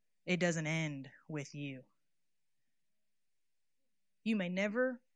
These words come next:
realize the seeds of your obedience. Oh,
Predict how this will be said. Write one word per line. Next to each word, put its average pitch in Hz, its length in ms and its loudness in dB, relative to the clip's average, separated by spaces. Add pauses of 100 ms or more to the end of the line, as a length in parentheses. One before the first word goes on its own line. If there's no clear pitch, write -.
(100)
realize 151 840 0 (140)
the 165 120 -4
seeds 175 680 0 (440)
of 156 100 -8
your 151 140 -4
obedience. 147 760 -6 (1600)
Oh, 170 680 6